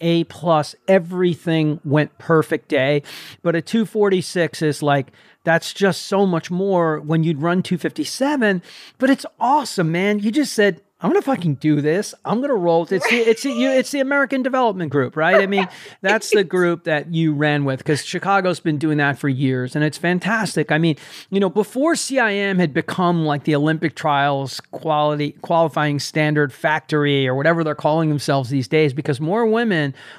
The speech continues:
Speaker 1: are running, like, an Olympic trials qualifying standard at C I M than anywhere these days, because
Speaker 2: I
Speaker 1: it's just
Speaker 2: know. My
Speaker 1: they
Speaker 2: friend just ran it. She,
Speaker 1: See?
Speaker 2: she did a great result just this past weekend.
Speaker 1: See?
Speaker 2: Yep.
Speaker 1: It,
Speaker 2: And
Speaker 1: it
Speaker 2: she is an Olympic, um,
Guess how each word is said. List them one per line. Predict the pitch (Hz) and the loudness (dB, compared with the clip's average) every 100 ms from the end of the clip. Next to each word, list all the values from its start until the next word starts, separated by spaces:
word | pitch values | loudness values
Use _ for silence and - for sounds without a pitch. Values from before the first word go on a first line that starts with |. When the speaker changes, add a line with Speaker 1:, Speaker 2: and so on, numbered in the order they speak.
| - | -4
Speaker 1:
are | 156 | -2
running, | 147 180 190 151 | 0 0 0 0
like, | 143 143 | -2 0
an | |
Olympic | 139 151 147 | 0 0 -2
trials | 151 143 139 | 0 0 0
qualifying | 156 160 151 139 | -2 0 0 -2
standard | 147 139 139 | 0 2 0
at | 131 | 0
C | - 156 | 0 0
I | 143 | 0
M | 175 214 | 2 2
than | 165 156 | 0 0
anywhere | 196 349 302 139 | 0 2 2 2
these | 123 117 | -2 -4
days, | - 117 120 | -2 -2 -2
because | - 151 165 156 - - - - | -4 0 0 0 -4 -20 -18 -6
Speaker 2:
I | 160 - | -6 0
Speaker 1:
it's | 165 147 | 0 4
just | 254 - | 4 2
Speaker 2:
know. | 135 | -4
My | 143 220 | -4 0
Speaker 1:
they | 415 | 2
Speaker 2:
friend | 392 466 | 2 2
just | 523 523 277 | 0 -2 -2
ran | 262 233 214 | -2 0 0
it. | 196 262 - | 0 -2 -6
She, | - 175 214 | 0 4 4
Speaker 1:
See? | |
Speaker 2:
she | 311 269 | 2 0
did | 220 208 | 0 0
a | 202 170 _ - | 0 -2 _ -8
great | 196 196 220 254 254 240 226 | -6 -4 -2 0 2 0 -2
result | 240 208 202 190 240 - | -4 0 2 2 0 -4
just | 208 208 | -4 -2
this | 214 208 | -6 -4
past | 226 202 202 | -2 -2 -4
weekend. | 185 175 - 156 165 220 269 - | -8 -6 -2 0 0 -2 -4 -12
Speaker 1:
See? | - 147 160 175 | -4 0 0 2
Speaker 2:
Yep. | 180 202 240 - | 0 0 -2 -2
Speaker 1:
It, | 170 | 0
Speaker 2:
And | 226 | 2
Speaker 1:
it | 214 | 0
Speaker 2:
she | - 277 | 2 2
is | 285 294 | 0 -2
an | 269 | -4
Olympic, | 214 196 185 175 175 - | -4 -4 0 0 0 -2
um, | 175 160 165 | 0 0 -2